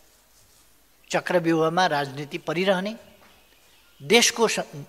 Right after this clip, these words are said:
अमूल्य समय बर्बाद भइरहने, देशका कोभिड उन्नाइस जस्ता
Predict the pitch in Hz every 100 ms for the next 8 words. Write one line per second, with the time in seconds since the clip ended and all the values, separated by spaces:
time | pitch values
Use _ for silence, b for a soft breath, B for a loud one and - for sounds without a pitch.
0 | - 170 190 190 175 151 127 104 123 120
1 | 151 170 170 160 170 170 185 208 - -
2 | _ b b b b 151 240 254 254 226
3 | 196 196 233 208 202 233 - 208 175 160